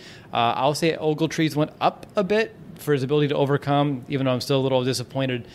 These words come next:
uh, in that play that he gave up over to Mike, uh, Gesicki. Moving into the fourth quarter of our show, let's talk about Bears special teams. Nick, are we gonna start with the positive or a negative?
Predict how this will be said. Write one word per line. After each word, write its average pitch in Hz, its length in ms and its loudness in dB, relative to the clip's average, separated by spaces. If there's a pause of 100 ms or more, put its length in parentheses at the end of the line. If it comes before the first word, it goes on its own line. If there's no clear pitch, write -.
(220)
uh, 123 140 0
in 139 160 2
that 131 180 2
play 139 240 0
that 127 140 0
he 123 80 0
gave 127 180 0
up 123 180 0
over 127 200 -2
to 120 100 0
Mike, 120 380 0 (240)
uh, 107 160 -4
Gesicki. 117 500 -4 (1300)
Moving 165 240 2
into 175 280 0
the 170 100 0
fourth 170 320 -2
quarter 170 320 0
of 156 240 -2
our 156 140 2
show, 151 200 0
let's 147 160 -2
talk 156 240 -2
about 143 300 -2
Bears 147 540 0 (280)
special 147 640 0 (100)
teams. 175 520 0
Nick, 175 220 0
are 170 40 4
we 160 80 4
gonna 185 120 0
start 180 140 2
with 175 60 -4
the 165 80 2
positive 208 480 0
or 202 100 2
a 190 40 0
negative? 123 460 -2